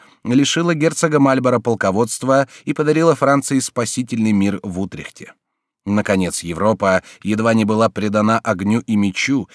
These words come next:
потому что господин де Вандом принял епископство Пармское, сидя на проломленном стуле. Последнее событие было причиной счастливой карьеры Альберони. Альберони родился в избе садовника.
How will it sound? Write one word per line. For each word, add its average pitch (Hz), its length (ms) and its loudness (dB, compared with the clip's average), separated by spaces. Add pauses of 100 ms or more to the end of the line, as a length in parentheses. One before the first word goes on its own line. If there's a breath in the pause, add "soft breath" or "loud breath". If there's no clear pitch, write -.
(140 loud breath)
потому 120 320 0
что - 160 -4
господин 123 560 2
де 117 100 2
Вандом 110 600 2 (240 loud breath)
принял 151 420 2
епископство 139 800 -2
Пармское, 113 760 0 (120)
сидя 104 320 -4
на 104 120 0
проломленном 82 580 -2
стуле. - 400 -12 (920)
Последнее 180 480 2
событие 170 400 0
было 165 220 0
причиной 151 520 -2
счастливой 143 540 -2
карьеры 131 520 0
Альберони. 143 580 0 (680)
Альберони 120 480 4
родился 110 420 0
в 101 80 -4
избе 95 180 -2
садовника. - 680 -8